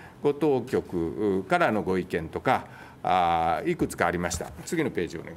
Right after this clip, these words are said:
いします。で、そのご意見はですね、一つはですね、駅前広場内のですね、一般、う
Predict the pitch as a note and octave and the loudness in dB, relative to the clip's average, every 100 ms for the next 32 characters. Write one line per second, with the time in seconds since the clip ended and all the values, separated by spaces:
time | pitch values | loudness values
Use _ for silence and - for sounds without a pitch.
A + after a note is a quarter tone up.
0 | A2+ - - F#2 - - - - - - | -14 -16 -16 -14 -14 -16 -20 -20 -20 -20
1 | - - - - - - - C#3 D3+ D3 | -18 -18 -18 -20 -20 -20 -4 0 0 2
2 | G3+ G3+ G3 A3 A3 F3+ G2+ E2 G2+ F#2 | 0 2 2 2 2 2 2 -2 -6 -6
3 | - B3+ A3+ - - - - - - E3 | -4 -2 0 0 -2 -12 -18 -20 -4 -2
4 | F#3 F#3 A#3 A#3 A3+ A3 A3 G#3+ G#3+ G3+ | -2 0 0 2 4 2 0 2 2 4
5 | G#3+ G3 C#3 F#2+ F2 E2 - F#2 G2 A#2 | 2 4 2 2 -2 -6 -12 -10 -8 -6
6 | D3 - G#3+ G#3+ G#3+ G#3 F#3+ | -8 -2 2 4 2 -2 -2